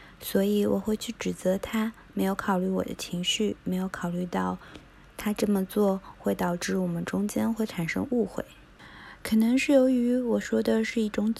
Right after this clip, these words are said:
指责，所以对方必然是想要争辩和反抗的，于是乎我们的争吵就开始了。他会说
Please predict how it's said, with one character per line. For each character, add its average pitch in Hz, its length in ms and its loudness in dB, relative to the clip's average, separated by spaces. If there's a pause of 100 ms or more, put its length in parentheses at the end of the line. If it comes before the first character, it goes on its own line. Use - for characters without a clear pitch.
指 175 220 -2
责， 175 420 -4 (320)
所 - 180 -2
以 190 140 2
对 196 220 2
方 202 360 -2 (300)
必 226 200 0
然 196 240 2
是 214 140 0
想 180 200 -2
要 180 160 0
争 233 260 0
辩 214 400 0
和 - 180 -6
反 196 240 -8
抗 196 320 -4
的， - 160 -6 (680)
于 185 120 2
是 214 240 2
乎 233 320 2 (280)
我 180 120 2
们 170 140 -2
的 170 100 -2
争 214 240 0
吵 - 320 -4
就 190 100 -6
开 214 220 -4
始 - 260 -4
了。 - 160 -14 (1120)
他 240 160 -2
会 240 180 6
说 240 520 2